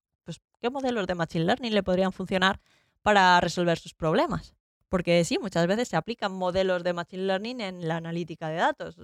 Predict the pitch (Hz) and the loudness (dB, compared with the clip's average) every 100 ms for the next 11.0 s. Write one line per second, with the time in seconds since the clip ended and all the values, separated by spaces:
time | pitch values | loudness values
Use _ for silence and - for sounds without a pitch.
0 | 147 - 175 165 160 - - 175 175 220 | -18 -10 -6 -4 -6 -12 -10 -6 -4 -2
1 | 240 220 185 180 226 269 226 214 202 240 | -4 -8 -10 -6 -4 -4 -8 -10 -6 -4
2 | 202 - 294 - 254 220 190 180 196 196 | -6 -8 -8 -6 -4 -4 -4 0 0 0
3 | 190 180 185 185 185 180 185 175 165 175 | -2 0 2 2 0 -2 -2 -2 2 2
4 | 170 _ _ _ _ - 202 185 185 180 | 0 _ _ _ _ -8 -4 2 2 2
5 | 190 185 180 160 190 190 160 180 269 - | -2 -10 -10 -2 2 2 0 0 -2 -2
6 | 226 220 - _ _ - 185 180 185 180 | -4 -4 -6 _ _ -6 -4 2 4 4
7 | 226 240 208 185 208 233 208 233 - 180 | 2 -4 -4 -2 -2 -2 -2 -2 -4 -14
8 | 160 190 196 247 196 147 233 220 - 160 | -12 -12 -4 -2 -2 -4 -14 -18 -14 -12
9 | 156 160 190 208 214 214 208 196 202 202 | -12 -8 0 0 0 -2 -4 -4 -2 -2
10 | 269 _ _ _ _ _ 220 185 185 | -4 _ _ _ _ _ 2 4 2